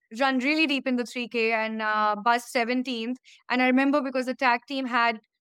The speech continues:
no breaks and Giuseppe wanted breaks.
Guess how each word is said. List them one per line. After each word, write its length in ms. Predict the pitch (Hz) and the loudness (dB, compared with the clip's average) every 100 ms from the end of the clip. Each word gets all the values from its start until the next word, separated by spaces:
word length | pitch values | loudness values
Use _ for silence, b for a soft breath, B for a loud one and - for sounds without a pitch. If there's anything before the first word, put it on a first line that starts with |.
| _ _ - | _ _ -6
no 520 | 233 247 254 254 254 196 185 | -2 0 2 2 0 -4 -4
breaks 520 | 233 233 285 330 - - - | -2 0 -2 -6 -14 -18 -2
and 500 | 240 233 226 226 226 - 208 | 0 2 0 -4 -10 -16 -6
Giuseppe 500 | 254 247 247 269 262 | -4 0 -2 0 -2
wanted 400 | 226 226 269 226 | -2 -2 -4 -2
breaks. 440 | 285 320 - - | 0 0 -2 -16